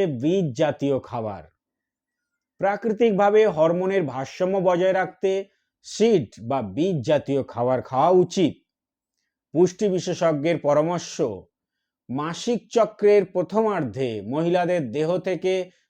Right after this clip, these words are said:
বেশি পরিমাণে ইস্ট্রোজেন হরমোন নিঃসরণ ঘটে, আবার মাসিক চক্রের দ্বিতীয় ভাগে বেশি পরিমাণে প্রোজেস্টেরন হরমোন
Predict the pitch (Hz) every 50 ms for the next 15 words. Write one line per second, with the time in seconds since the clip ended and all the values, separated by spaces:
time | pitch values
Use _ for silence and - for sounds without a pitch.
0 | _ - 127 156 170 170 - 214 220 214 170 - 175 165 156 156 151 160 156 156
1 | 160 156 147 156 160 - - _ _ - 190 190 190 175 - 175 180 185 185 185
2 | 175 143 139 147 143 143 151 156 151 147 147 147 135 - - - 147 147 147 143
3 | 135 117 127 127 113 - 117 110 101 87 - _ _ _ _ _ _ _ _ _
4 | _ _ - 156 185 208 208 202 196 190 190 180 - 220 214 - - - 208 190
5 | - - 196 202 170 139 127 165 190 170 - 226 240 233 214 160 139 131 135 123
6 | 131 147 156 143 107 120 170 196 190 - - 233 220 170 - 165 160 147 147 143
7 | 139 139 139 143 147 147 - _ _ _ _ _ _ _ _ _ _ - 165 175
8 | 185 160 202 214 208 - - _ - 208 202 196 196 196 196 196 196 196 185 -
9 | _ - - 151 143 143 147 147 147